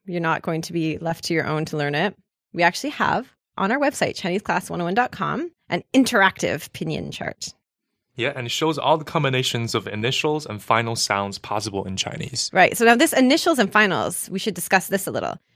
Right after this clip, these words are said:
Speaker 1: Unlike European languages, it's not consonants and vowels that make up Chinese words in pinyin. Actually, they have a set of initial sounds and a set of final sounds,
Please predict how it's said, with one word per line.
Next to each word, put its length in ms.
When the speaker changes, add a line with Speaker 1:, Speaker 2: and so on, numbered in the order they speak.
Speaker 1:
Unlike 380
European 380
languages, 720
it's 180
not 240
consonants 600
and 160
vowels 420
that 100
make 160
up 80
Chinese 400
words 380
in 180
pinyin. 400
Actually, 280
they 100
have 320
a 60
set 420
of 100
initial 400
sounds 440
and 200
a 40
set 280
of 140
final 420
sounds, 540